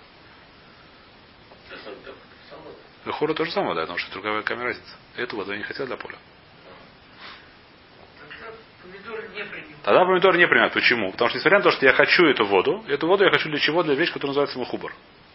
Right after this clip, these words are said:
Speaker 1: Если я же вижу, что у меня ка-, по-, кастрюля помыла, э, вода, вода помыла кастрюлю, и потом она из кастрюли прыгнула на помидоры, то есть, несмотря на то, что я не хочу, чтобы она упала на помидоры, поскольку я хочу, чтобы она помыла кастрюлю,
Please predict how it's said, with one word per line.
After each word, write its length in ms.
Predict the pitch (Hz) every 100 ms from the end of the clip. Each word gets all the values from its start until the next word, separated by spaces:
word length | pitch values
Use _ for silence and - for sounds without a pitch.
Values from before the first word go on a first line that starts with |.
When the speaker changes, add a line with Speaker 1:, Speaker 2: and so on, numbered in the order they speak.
| - - - - - - - - - - - - -
Speaker 1:
Если 240 | 127 170
я 40 | 165
же 100 | 147
вижу, 200 | 143 160
что 120 | 156
у 20 |
меня 200 | 135 131
ка-, 220 | 123 131
по-, 280 | 110 117 113
кастрюля 400 | 95 113 - 156
помыла, 460 | 135 123 139 117 - - - - - - -
э, 180 | 113 107
вода, 240 | 135 156
вода 340 | 120 113 123 151
помыла 300 | 135 139 135
кастрюлю, 520 | 123 - 101 95 - - - - - -
и 40 | -
потом 260 | 117 165
она 280 | 151 139 120
из 180 | 113 113
кастрюли 380 | 117 - 143 127
прыгнула 300 | 135 120 117
на 80 |
помидоры, 460 | 110 107 92 92 139 - - - - -
то 80 | -
есть, 100 | 110
несмотря 120 | 139
на 20 | 170
то, 80 | 165
что 140 | 151
я 40 | 147
не 120 | 226
хочу, 240 | 196 175
чтобы 120 | 147
она 100 | 135
упала 200 | 131 147
на 80 | 139
помидоры, 360 | 123 117 107 110
поскольку 300 | 113 156 160
я 60 |
хочу, 260 | 156 151 196
чтобы 160 | 170 139
она 80 | 127
помыла 240 | 131 135
кастрюлю, 500 | 139 - 101 98